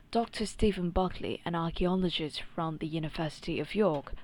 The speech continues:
told B B C News that this mummy literally embodies the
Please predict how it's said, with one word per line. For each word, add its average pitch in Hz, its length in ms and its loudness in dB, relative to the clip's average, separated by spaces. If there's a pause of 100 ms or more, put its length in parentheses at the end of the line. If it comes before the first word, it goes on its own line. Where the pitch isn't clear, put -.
(100)
told 170 240 0
B 160 160 4
B 147 120 8
C 185 260 2
News 170 320 2 (320)
that 160 240 0
this 208 320 6
mummy 160 400 2
literally 180 600 4
embodies 165 680 0
the - 120 -6